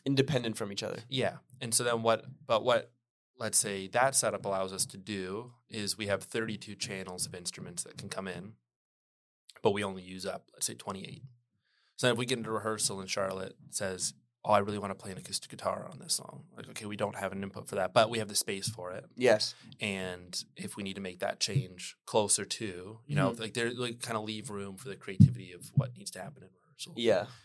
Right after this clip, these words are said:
Speaker 2: And
Speaker 1: And you're more limited when you don't have necessarily a front of house person that you're bringing on with you. Like, if it's like,
Speaker 2: Yeah.
Speaker 1: if it's like, "Oh, like, uh, this, this individual is doing sound at the g-, at the, at the gig," then you kinda want to really stick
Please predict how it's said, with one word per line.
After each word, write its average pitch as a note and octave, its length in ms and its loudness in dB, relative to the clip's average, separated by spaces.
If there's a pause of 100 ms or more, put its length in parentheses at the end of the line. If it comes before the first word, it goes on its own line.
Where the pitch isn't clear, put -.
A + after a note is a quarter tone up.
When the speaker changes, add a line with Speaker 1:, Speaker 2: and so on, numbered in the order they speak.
(400)
Speaker 2:
And F2+ 460 -4
Speaker 1:
And D3+ 160 8
you're E3 100 10
more F#3 300 10
limited D#3 440 6
when A#2+ 240 2
you A#2 80 -4
don't A#2 260 2
have A2+ 460 4
necessarily A2 640 2
a G#2+ 360 4
front A2+ 300 -4
of G#2+ 100 -2
house G#2+ 240 2
person A2+ 260 0
that G#2+ 80 -4
you're G#2 100 -6
bringing G#2+ 420 -10
on G2+ 260 -2
with G#2 240 -8
you. D3 240 -6 (240)
Like, B2 160 4
if C3 100 4
it's - 180 8
like, A2+ 260 6
Speaker 2:
Yeah. - 40 -8
Speaker 1:
if C3 140 -2
it's C3 180 6
like, A#2 340 6
"Oh, C#3 200 10
like, A#2+ 280 6 (140)
uh, A2 220 8
this, A2 260 4
this - 260 -2
individual A#2+ 480 0
is A2+ 120 4
doing A2+ 360 -2 (240)
sound A#2+ 360 8
at G#2 80 -2
the A2 80 -4
g-, G#2 260 -18
at E3+ 140 4
the, - 280 0
at - 80 -8
the C3 60 -4
gig," A2+ 560 0 (1000)
then A2+ 360 8
you A#2+ 180 -2
kinda C#3 340 4
want A#2 460 4
to B2 100 -2
really A#2 280 -2
stick - 580 4